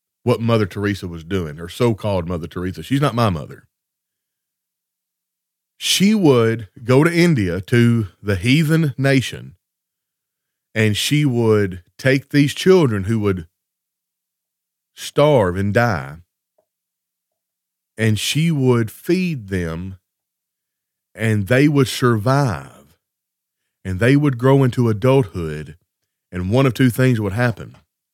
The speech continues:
They would either grow up to become Catholics, which Catholicism is no path to heaven. It's a path to hell.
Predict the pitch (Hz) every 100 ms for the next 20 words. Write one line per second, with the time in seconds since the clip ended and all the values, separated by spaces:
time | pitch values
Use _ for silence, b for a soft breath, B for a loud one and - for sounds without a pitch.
0 | _ _ _ - 113 113 113 123 101 87
1 | 104 131 139 127 127 - 95 101 90 104
2 | 92 82 - 110 107 123 220 233 - -
3 | _ _ _ _ _ _ _ _ _ _
4 | _ _ _ _ _ _ - 92 107 90
5 | - - _ - - 95 110 120 117 -
6 | 127 123 113 90 101 110 104 113 107 98
7 | 98 101 98 69 71 85 87 82 92 90
8 | - 82 95 85 -